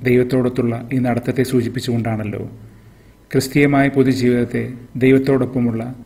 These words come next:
ഈ യോഗ്യമായ സഫലമായ നടപ്പായിട്ടാണ് സൂചിപ്പിക്കുന്നത്. നമ്മെ പഠിച്ചെടുക്കുന്ന നിർമ്മിത ബുദ്ധികൾ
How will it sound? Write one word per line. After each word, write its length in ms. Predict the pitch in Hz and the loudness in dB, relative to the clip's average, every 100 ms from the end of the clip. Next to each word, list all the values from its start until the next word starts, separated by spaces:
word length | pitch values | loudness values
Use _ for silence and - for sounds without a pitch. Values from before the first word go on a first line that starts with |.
| 143 | 2
ഈ 100 | 139 | 6
യോഗ്യമായ 680 | 147 131 139 120 113 113 127 - | 6 6 2 0 -2 -8 -12 -16
സഫലമായ 560 | - 139 - 139 131 123 | -6 -4 0 2 4 2
നടപ്പായിട്ടാണ് 640 | 120 110 - 123 120 120 | 2 0 -2 -2 0 -2
സൂചിപ്പിക്കുന്നത്. 760 | 113 123 107 - 113 110 104 110 113 - - - - - - _ - - - - - 131 | -2 -2 -4 -6 -6 -6 -6 -10 -14 -20 -20 -20 -20 -20 -20 _ -20 -20 -20 -20 -14 -2
നമ്മെ 300 | 139 147 165 | 0 2 2
പഠിച്ചെടുക്കുന്ന 640 | 160 135 - 135 131 135 | 2 2 2 2 4 4
നിർമ്മിത 380 | 127 127 131 131 | 4 4 4 4
ബുദ്ധികൾ 560 | - - 117 113 113 | 2 0 -2 -2 -6